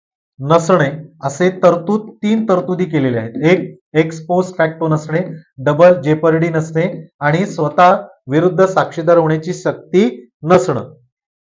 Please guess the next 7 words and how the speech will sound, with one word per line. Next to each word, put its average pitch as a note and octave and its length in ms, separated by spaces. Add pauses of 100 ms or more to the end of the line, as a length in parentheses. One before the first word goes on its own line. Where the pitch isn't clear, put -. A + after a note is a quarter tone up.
(1080)
ओके, E3 200 (4000)
आता F#3 480 (600)
बघा E3 260
कलम F#3 480
जे F3 160
आहे, D3+ 220 (880)
कलम F3+ 280